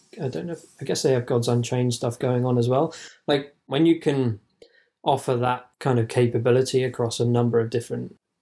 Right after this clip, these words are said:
like, projects, that's gonna be absolutely huge. Um, so yeah, I'm, I'm really excited to get in. I, I think the fact that they've worked with Delphi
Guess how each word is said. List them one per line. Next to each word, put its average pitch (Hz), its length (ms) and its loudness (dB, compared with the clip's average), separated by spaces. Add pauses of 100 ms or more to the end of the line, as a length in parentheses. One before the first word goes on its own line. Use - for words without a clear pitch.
like, 120 160 -8
projects, 135 400 2
that's 127 220 -6
gonna 123 180 0
be 120 240 -2
absolutely 123 500 -6
huge. 120 580 -6 (420)
Um, 117 460 -2 (140)
so - 180 2
yeah, 135 220 4
I'm, 139 200 -2
I'm 139 140 -2
really 139 160 0
excited 123 300 -4
to - 60 -14
get 143 120 -4
in. 143 240 -2 (320)
I, 160 260 2 (100)
I 156 80 0
think 202 200 2
the 160 80 0
fact 156 240 2
that 151 120 -2
they've 139 200 2
worked 143 280 2
with 123 160 0
Delphi 127 720 0